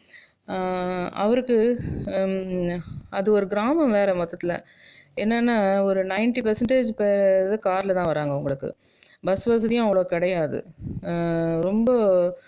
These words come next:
இவ்-, உள்ள ம-, ஃபர்ஸ்ட்லேருந்து எபிசோட்லேருந்து பார்த்தீங்கன்னா உங்களுக்கு புரிஞ்சிருக்கும். அது ஒரு இது மாதிரி இருக்கு, பிரதான காலத்துக்கு போயிட்ட மாதிரி இருக்கு அப்படின்னு சொல்லிட்டு சொல்லியிருந்தேன் நான் உங்களுக்கு. அந்த மாதிரி உங்களுக்கு ரொம்ப ஒரு உள்ள தள்ளின மாதிரி இருக்கு. நம்மளுக்கு வர்றவங்க எல்லாரும் கார் வசதியெல்லாம் இருந்து வரவங்க வராங்க.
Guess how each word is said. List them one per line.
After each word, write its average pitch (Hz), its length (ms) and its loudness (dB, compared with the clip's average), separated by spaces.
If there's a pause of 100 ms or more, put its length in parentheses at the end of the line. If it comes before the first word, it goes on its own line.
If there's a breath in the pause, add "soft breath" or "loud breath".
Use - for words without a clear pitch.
(280 loud breath)
இவ்-, 185 300 0
உள்ள 220 200 2
ம-, 233 160 2
ஃபர்ஸ்ட்லேருந்து 247 520 0
எபிசோட்லேருந்து 220 600 0
பார்த்தீங்கன்னா 208 460 0
உங்களுக்கு 208 280 0
புரிஞ்சிருக்கும். 208 540 -2
அது 175 240 -2
ஒரு 180 200 2
இது 190 140 0
மாதிரி 202 240 0
இருக்கு, 190 300 -4
பிரதான 196 360 0
காலத்துக்கு 180 300 -4
போயிட்ட 175 220 -2
மாதிரி 180 220 0
இருக்கு 175 380 -4 (460 loud breath)
அப்படின்னு 180 220 -2
சொல்லிட்டு 175 440 -2
சொல்லியிருந்தேன் 160 340 0
நான் 135 180 -2
உங்களுக்கு. 139 380 -4 (140)
அந்த 165 180 -4
மாதிரி 185 200 0
உங்களுக்கு 170 540 0
ரொம்ப 202 360 2
ஒரு 180 260 2
உள்ள 202 500 2
தள்ளின 185 460 -2
மாதிரி 180 240 0
இருக்கு. 175 240 -4
நம்மளுக்கு 175 480 -2 (380 loud breath)
வர்றவங்க 202 440 0
எல்லாரும் 202 380 0
கார் 208 380 0
வசதியெல்லாம் 202 580 2
இருந்து 208 200 0
வரவங்க 196 300 2
வராங்க. 190 500 -2